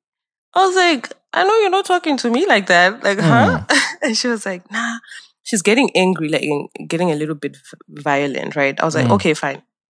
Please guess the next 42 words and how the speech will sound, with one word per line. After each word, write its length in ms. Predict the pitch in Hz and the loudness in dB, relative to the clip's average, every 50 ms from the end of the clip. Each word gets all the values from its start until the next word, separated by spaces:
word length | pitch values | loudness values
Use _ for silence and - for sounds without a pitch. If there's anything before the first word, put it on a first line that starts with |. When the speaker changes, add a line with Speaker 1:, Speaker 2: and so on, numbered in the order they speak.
| _ - | _ -14
Speaker 1:
Okay, 160 | 165 - 160 | -12 -10 -10
fine. 200 | 143 - 127 - - - _ _ _ _ _ - | -6 -4 -4 -4 -4 -10 _ _ _ _ _ -4
I'm, 280 | 147 143 143 139 - - | -2 -2 -2 -4 -6 -4
I'm 80 | - 156 | -4 -4
gonna 260 | 151 - 147 147 135 135 | -2 -2 -2 -2 -2 -4
leave." 340 | 135 147 - - - - _ - - - - - - - - - - | -6 -10 -14 -14 -16 -18 _ -20 -18 -16 -16 -14 -14 -16 -14 -6 -2
I 60 | 180 | 0
leave 200 | 190 202 240 208 | 2 2 2 2
the 120 | - 175 165 | 2 0 0
room. 400 | 160 170 170 180 180 175 175 165 - - | 2 2 4 4 4 4 2 0 0 0
I 40 | 165 | -2
was 160 | 160 156 147 | -2 0 -2
like, 160 | 156 147 151 147 | -2 -4 -4 -4
"Baby 220 | 165 165 151 147 | -6 -6 -6 -8
girl, 260 | 139 - 147 139 139 | -6 -4 -4 -4 -4
we 80 | 139 147 | -4 -4
need 120 | 156 165 160 | -4 -4 -6
to 80 | - | -6
go 160 | - 143 143 147 | -6 -6 -4 -2
home. 320 | 139 131 131 - 147 - _ _ - | -2 -2 -2 -4 -8 -16 _ _ -6
Like, 220 | 135 139 135 - _ - | -6 -6 -6 -8 _ -2
drive 300 | - 147 151 160 160 - | 0 2 2 2 2 0
home." 580 | 151 143 147 147 147 147 147 139 139 147 147 - | 0 0 2 2 0 0 -2 -4 -6 -8 -8 -6
But 220 | 151 151 147 143 | -6 -6 -4 -2
we're 80 | 156 - - 180 | -4 -2 0 -2
also 220 | 185 - 190 165 | -2 -2 -4 -6
really 300 | 147 143 151 160 160 156 | -6 -6 -8 -8 -8 -6
tired. 720 | 147 - 151 131 131 139 143 135 135 135 135 135 135 - - _ _ - | -6 -4 -2 -2 -2 -2 -2 -4 -4 -4 -4 -6 -8 -12 -20 _ _ -8
Um, 400 | - 135 135 - - 143 - - _ _ _ _ _ _ _ _ _ _ _ - - - - | -6 -6 -6 -6 -8 -8 -10 -14 _ _ _ _ _ _ _ _ _ _ _ -18 -16 -12 -6
so 240 | - - - 160 156 | -6 -2 0 0 0
we 140 | 143 147 160 | 0 -2 -2
sleep 320 | 165 - - - 208 202 | -2 -4 -2 -2 -2 -2
for 140 | - - 180 | -2 -4 -4
a 20 | 165 | -2
little 220 | 165 165 170 165 | -2 -2 -4 -4
bit. 440 | 151 147 151 147 147 147 147 - - _ - - - - - - - _ _ - | -4 -2 -2 -2 -2 -2 -4 -8 -12 _ -18 -20 -20 -20 -20 -20 -20 _ _ -4
We 100 | 175 170 | -4 -2
woke 360 | 160 160 185 214 214 - - | 0 2 2 2 2 2 0
up 160 | 190 165 - | -2 0 0
in 100 | 170 165 | -2 0
the 100 | 156 147 | 0 -2
morning, 640 | 147 151 147 151 151 147 147 139 135 139 151 151 | 0 0 0 0 0 -2 -2 -2 -4 -6 -8 -12